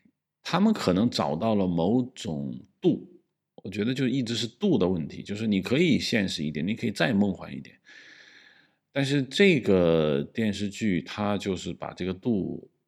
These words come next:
我不知道是故意的还是他有意的，或者他就是碰巧，反正他就是把这个度我觉得掌握得特别好，就是他不会比这个再梦幻，如果再梦幻就觉得有点假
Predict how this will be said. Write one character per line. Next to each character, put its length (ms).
我 180
不 80
知 80
道 120
是 160
故 200
意 200
的 60
还 180
是 100
他 80
有 240
意 160
的， 80
或 160
者 100
他 140
就 140
是 60
碰 220
巧， 240
反 200
正 280
他 140
就 160
是 160
把 120
这 80
个 80
度 240
我 80
觉 120
得 80
掌 240
握 60
得 60
特 140
别 140
好， 280
就 120
是 100
他 240
不 120
会 240
比 200
这 200
个 160
再 360
梦 240
幻， 180
如 140
果 100
再 260
梦 200
幻 180
就 100
觉 200
得 80
有 120
点 140
假 260